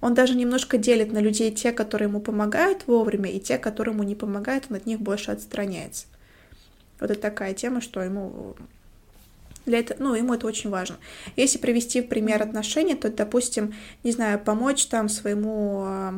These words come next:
Speaker 1: партнёру по работе, там что-то доделать, какие-то отчёты и так далее, сесть вместе с ним и сделать за один вечер, чтобы потом выходные освободить условно. Либо там помочь как-то, а, прибираться по дому,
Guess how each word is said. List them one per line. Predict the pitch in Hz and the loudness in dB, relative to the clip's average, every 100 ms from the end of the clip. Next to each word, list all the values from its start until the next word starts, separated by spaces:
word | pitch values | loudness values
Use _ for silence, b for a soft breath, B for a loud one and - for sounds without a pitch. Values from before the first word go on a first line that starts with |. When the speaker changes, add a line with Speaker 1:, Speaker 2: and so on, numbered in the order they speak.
| 202 | -6
Speaker 1:
партнёру | 202 - 220 269 262 214 202 190 - | -8 -6 -2 0 2 2 0 -4 -2
по | |
работе, | 247 233 214 202 - | 0 2 2 0 -4
там | 190 | -8
что-то | - - - | -8 -10 -6
доделать, | 196 202 185 185 | -4 -2 -4 -6
какие-то | 208 - - 190 | -8 -8 -6 -4
отчёты | 190 - 311 311 | -4 2 2 2
и | 233 | 0
так | 208 202 | -2 0
далее, | 220 262 240 | 2 2 2
сесть | - 233 254 - | 0 0 0 -2
вместе | 208 - | -6 -4
с | - | -8
ним | 220 185 208 | -6 -4 -2
и | 208 196 202 B B B B B B | 0 -2 -6 B B B B B B
сделать | 208 233 233 | 6 6 6
за | 226 | 4
один | 208 208 214 | 2 2 2
вечер, | 262 269 | 2 0
чтобы | - 226 | -2 -2
потом | 208 202 226 | -2 -2 -2
выходные | 220 214 196 185 | -2 -4 -4 -4
освободить | 185 - 208 175 190 | -4 -6 -6 -6 -6
условно. | - - 208 214 240 - b b b b | -10 -6 -4 -4 -8 -14 b b b b
Либо | 240 262 269 | 2 4 4
там | 262 247 | 4 2
помочь | 240 233 269 277 | 2 4 2 0
как-то, | - 247 240 - 233 220 214 214 B B B B B _ - | 0 0 0 0 2 4 0 -4 B B B B B _ -4
а, | 123 117 113 110 110 | 2 4 4 4 2
прибираться | - 254 247 311 330 - | 2 4 8 8 6 2
по | 269 | 2
дому, | 247 247 240 226 220 | 6 6 6 2 0